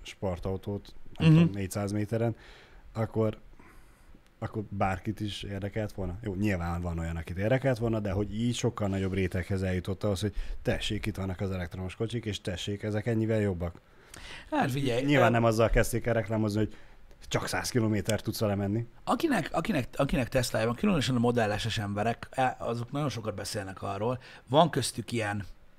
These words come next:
Speaker 2: petrolhead ember, akit
Speaker 1: Mhm.
Speaker 2: ismerek, akinek több kocsija van, és
Speaker 1: Mhm.
Speaker 2: többek közt egy ilyen, és mondja, hogy nagyon durva. Tehát mondta, tehát, tehát, tehát,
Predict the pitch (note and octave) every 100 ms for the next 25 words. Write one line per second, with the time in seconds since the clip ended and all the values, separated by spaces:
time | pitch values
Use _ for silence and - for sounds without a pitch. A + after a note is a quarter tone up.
0 | - C#3+ B2+ A2 G2+ G#2+ G#2+ G#2 G#2+ B2
1 | A2 A2+ A2 A2 A#2 B2 - - - A2+
2 | C3+ - C3 - A2+ - A2 G2+ B2 B2+
3 | - A2+ A#2 A#2 A2+ - - - G2 G#2
4 | C3 - - - - G#2 D3+ C#3 G#2+ B2
5 | A2+ F2+ F2 - D2+ - A2 A#2+ A#2 -
6 | - A2+ A2 A2 A2+ G#2+ B2+